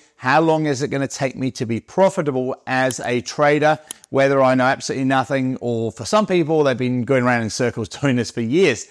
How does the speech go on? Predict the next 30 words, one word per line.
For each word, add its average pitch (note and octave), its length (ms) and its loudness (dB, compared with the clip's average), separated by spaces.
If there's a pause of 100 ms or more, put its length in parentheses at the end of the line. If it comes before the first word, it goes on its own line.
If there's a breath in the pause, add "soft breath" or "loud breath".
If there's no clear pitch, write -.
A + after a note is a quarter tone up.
(300 soft breath)
How D3 240 2
long D3 180 2
is B2+ 100 -4
it D#3 60 -2
gonna C3 220 0
take D3+ 260 -2
me, A#2 160 -4 (180 loud breath)
especially C#3+ 680 0
if B2+ 100 -4
I'm C3+ 160 2
starting B2 600 0
a B2 120 -4
new A#2+ 240 2
strategy A2+ 680 -2
and G#2+ 100 -6
a A2 80 -4
new G#2 280 -4
course? - 540 -4 (300 soft breath)
Well, E3+ 320 2 (400)
the D#3 140 0
answer G#3+ 400 2
really D#3 360 2
is, C3+ 260 0 (100)
is C3 200 -2
how C#3 180 0
long's B2+ 240 0
a G#2+ 40 -8
piece A2 220 -4
of G2+ 60 -8
string. F#2+ 320 -6